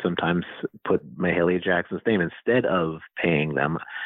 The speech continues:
Now, what we don't know is if there was some deal between Berman and Jackson where,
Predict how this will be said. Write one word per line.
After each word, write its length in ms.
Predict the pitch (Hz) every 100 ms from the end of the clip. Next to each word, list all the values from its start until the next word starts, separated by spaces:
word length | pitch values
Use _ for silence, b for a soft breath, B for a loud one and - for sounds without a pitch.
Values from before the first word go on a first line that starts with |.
| B 98
Now, 120 | 95
what 240 | 98 113
we 120 | 104
don't 320 | 98 117 147 117
know 240 | 113 107
is 160 | 104 104
if 100 | -
there 100 | 98
was 140 | 95 -
some 200 | 110 104
deal 240 | 98 98
between 440 | 85 92 - 92 87
Berman 360 | 87 87 85
and 160 | 82 85
Jackson 640 | 92 87 - - 71 82
where, 340 | 82 80 78